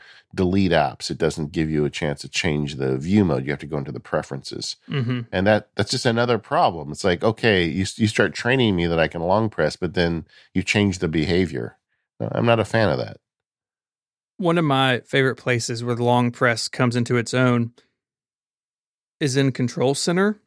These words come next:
Speaker 2: And we're gonna talk about Control Center, uh, some more, but a lot of the things in Control Center, if you long press, give you additional functionality. So if I long press on the flashlight, I can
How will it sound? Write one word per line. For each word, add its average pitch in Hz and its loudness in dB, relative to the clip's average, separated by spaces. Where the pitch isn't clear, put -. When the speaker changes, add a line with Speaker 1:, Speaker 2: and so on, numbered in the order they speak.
Speaker 2:
And 151 2
we're 147 2
gonna 151 2
talk 143 2
about 135 0
Control 127 0
Center, 117 0
uh, 117 -4
some 120 -6
more, 135 2
but 127 2
a 143 2
lot 143 4
of 160 2
the 143 0
things 151 2
in 127 -2
Control 135 0
Center, 123 2
if 131 2
you 120 2
long 139 2
press, 120 -2
give 131 2
you 123 2
additional 120 2
functionality. 117 0
So 131 0
if 123 -2
I 135 4
long 135 0
press 135 2
on 127 2
the 120 -2
flashlight, 127 0
I 123 2
can 120 0